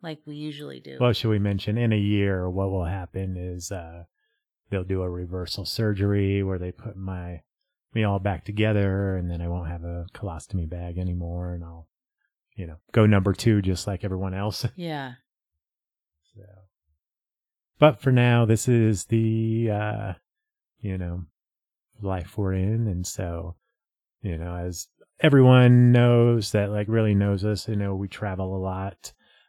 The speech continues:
Speaker 2: Um, we do, we go skiing and snowboarding and whitewater rafting and hiking and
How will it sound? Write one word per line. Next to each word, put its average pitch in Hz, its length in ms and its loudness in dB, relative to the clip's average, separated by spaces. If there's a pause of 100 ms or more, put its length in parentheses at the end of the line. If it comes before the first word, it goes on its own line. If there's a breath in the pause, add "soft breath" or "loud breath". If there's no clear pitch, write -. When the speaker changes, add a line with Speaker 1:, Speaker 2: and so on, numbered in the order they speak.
Speaker 2:
Um, 95 440 -8
we 98 140 -8
do, 95 640 0 (140)
we 113 140 2
go 104 120 4
skiing 95 680 2
and 87 100 -2
snowboarding 95 1040 -2
and 80 160 -10 (540)
whitewater 101 540 0
rafting 95 720 0
and 87 100 -4
hiking 98 840 -4
and 80 260 -8